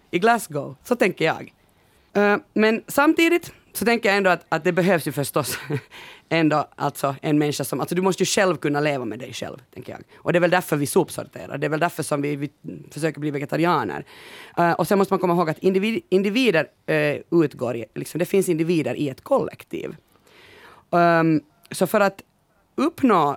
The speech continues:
klimatmålen så måste man ju kanske då som grupp börja med sig själv. Alltså jag förstår ju nog det här. Man vill bilda en norm, man vill göra en normförskjutning. Eh, det är ju det som Greta gör. Och, och liksom, för det spelar ju faktiskt roll för politikerna idag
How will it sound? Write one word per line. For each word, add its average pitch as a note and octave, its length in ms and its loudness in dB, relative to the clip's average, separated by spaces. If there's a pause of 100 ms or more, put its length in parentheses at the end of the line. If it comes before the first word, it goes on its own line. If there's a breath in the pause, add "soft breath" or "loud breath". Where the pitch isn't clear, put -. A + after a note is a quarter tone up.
klimatmålen B2+ 720 -4
så - 120 -4
måste F3 240 2
man C#3+ 80 -2
ju B2 40 -6
kanske C#3 280 -8
då C#3+ 80 -6
som C#3+ 180 -6
grupp D3+ 320 -8
börja C#3 280 0
med B2+ 140 -8
sig C#3+ 160 -4
själv. B2+ 380 0
Alltså - 180 -12
jag B2 60 -10
förstår D3 440 0
ju G2 60 -4
nog G2+ 180 -8
det A#2 60 -12
här. A#2 320 -4
Man C#3+ 140 -2
vill D3 120 -2
bilda E3 300 0
en D3 120 2
norm, G#3+ 400 0 (260 loud breath)
man D3 120 -2
vill D3+ 100 0
göra C3+ 140 0
en C#3+ 140 0
normförskjutning. E3+ 1080 2 (540 loud breath)
Eh, D3 280 0
det D3 160 -2
är E3+ 40 6
ju E3 60 4
det E3+ 100 0
som E3+ 160 2
Greta F3+ 400 2
gör. D3+ 440 2 (360 loud breath)
Och, D#3+ 200 0
och E3 60 2
liksom, D#3 400 0 (100)
för - 160 -4
det F3 100 0
spelar A#3+ 340 0
ju F3+ 80 2
faktiskt - 500 -4 (140)
roll F#3 720 2
för D#3+ 280 -2 (200)
politikerna C#3+ 600 0
idag C3+ 360 0